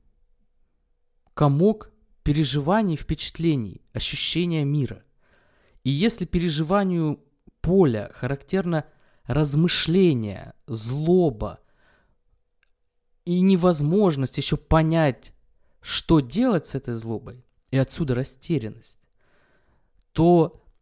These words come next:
противоположностью этому является принятие мира такого, какой он есть, подчинение тому, что тебе навязывают, согласие, э,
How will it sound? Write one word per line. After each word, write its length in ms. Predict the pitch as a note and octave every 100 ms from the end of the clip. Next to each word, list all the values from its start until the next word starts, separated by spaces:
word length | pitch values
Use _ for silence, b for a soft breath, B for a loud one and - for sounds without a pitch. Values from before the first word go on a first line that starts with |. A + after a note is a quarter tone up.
| _ -
противоположностью 1080 | D3+ D#3 F3 F3 F#3 G3+ B3+ G#3+ F#3+ - E3+
этому 440 | D#3 C3+ - A2
является 480 | A2 B2 F3 A3 -
принятие 920 | - - D3 F#3+ G3 G3 D#3 - A#2 A2+
мира 540 | A#2+ G3 A3 B2 - _ _ _ _ _ _ _ _
такого, 440 | - B2+ F3+ F3+ A#2
какой 380 | - A#2 A#2+ A2
он 120 | G#2
есть, 560 | G2+ D3 F3 - - _ _ _ _ _ _ _
подчинение 1120 | - C#3+ - - F#3 F3+ G#3+ G#3+ E3 A#2 G2+ - _ _ _
тому, 320 | - C#3 G3
что 220 | - -
тебе 280 | E3+ B2 B2
навязывают, 880 | A2 G#2 C3+ F3+ E3 D#3 D#3+ D3+ - _ _ _ _ _ _ _ _ _ _ _ _ _ _ _ _ _ _
согласие, 1000 | - - E3 C#3+ G3 G3+ - A2+ G2+ A2 _ _ _ _ _ _ _ -
э, 600 | A#2 A#2 A#2 A2+ A2 A2+